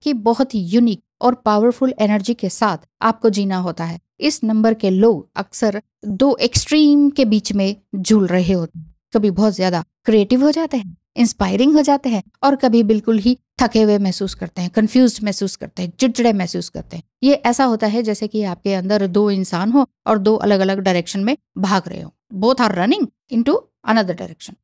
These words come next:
different direction। तो ऐसी लाइफ को बैलेंस करना थोड़ा मुश्किल हो जाता है, लेकिन इम्पॉसिबल नहीं है। स्पिरिचुअल प्रैक्टिसेस के जरिए या स्पिरिचुअल टेक्निक्स जो भी होती हैं,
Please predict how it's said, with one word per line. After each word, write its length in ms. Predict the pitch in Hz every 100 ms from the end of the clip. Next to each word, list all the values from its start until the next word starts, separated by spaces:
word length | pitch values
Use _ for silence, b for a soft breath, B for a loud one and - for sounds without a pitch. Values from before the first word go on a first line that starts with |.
| _ 226
different 300 | 262 269 190
direction। 520 | 170 - 180 _ - 247
तो 200 | 269 -
ऐसी 340 | 247 254 311 240
लाइफ 300 | 208 233 -
को 220 | - - _ -
बैलेंस 360 | 214 254 254
करना 340 | - 180 190 -
थोड़ा 160 | 202 180
मुश्किल 360 | 175 - - 202
हो 120 | 190
जाता 240 | 175 - 180
है, 60 |
लेकिन 380 | 208 226 262 294 - - 247
इम्पॉसिबल 760 | 226 220 208 190 220 190 196
नहीं 300 | 170 156 175
है। 140 | 165 -
स्पिरिचुअल 640 | - - - 254 359 330
प्रैक्टिसेस 520 | 262 - - 220 247 -
के 240 | 214 196
जरिए 480 | 175 175 196 202 180 _ -
या 120 | 214
स्पिरिचुअल 480 | 196 - 247 254 247
टेक्निक्स 540 | - - 302 254 -
जो 160 | 185 202
भी 120 | 202
होती 320 | 190 170 185
हैं, 140 | 190